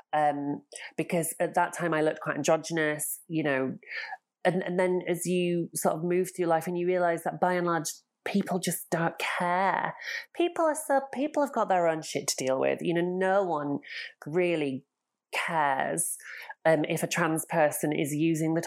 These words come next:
toilets at Victoria, you know? It's kind of everybody's got much bigger things to worry about.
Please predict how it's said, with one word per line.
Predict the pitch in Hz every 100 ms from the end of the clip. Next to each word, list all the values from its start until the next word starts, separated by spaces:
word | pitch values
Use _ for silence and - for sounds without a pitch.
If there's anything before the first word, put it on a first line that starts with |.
| -
toilets | 170 175 - 175
at | 175
Victoria, | 185 - 185 190 226 254 135 147
you | 156 156
know? | 143 147
It's | 180 175
kind | 190
of | 185
everybody's | 185 180 196 180 170 -
got | 165 156 -
much | 160 165 185 - - -
bigger | 170 160
things | 156 156 151 147
to | -
worry | 156 170 226
about. | 220 135 135 -